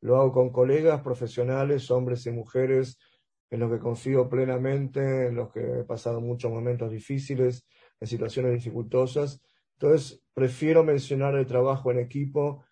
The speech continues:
que la cuestión individual. Son todas experiencias, eh, muy fuertes, intensas. Yo siempre digo que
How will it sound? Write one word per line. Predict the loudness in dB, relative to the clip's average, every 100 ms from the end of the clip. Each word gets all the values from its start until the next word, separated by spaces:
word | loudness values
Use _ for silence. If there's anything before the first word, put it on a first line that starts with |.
| _ _
que | -2
la | 0
cuestión | -2 -2 0
individual. | 0 0 0 0 -2 -2 -8
Son | -6 -4
todas | 0 0
experiencias, | 0 -2 -2 -2 -2 -2 -2 -4 -14 _ _ _ _
eh, | -6 -4 -4 -4 -6 -6
muy | -2 -2
fuertes, | 2 2 4 2 -2
intensas. | -2 2 4 4 4 4
Yo | 2
siempre | 0 -2 0
digo | 0 2 0 0
que | 0 2 0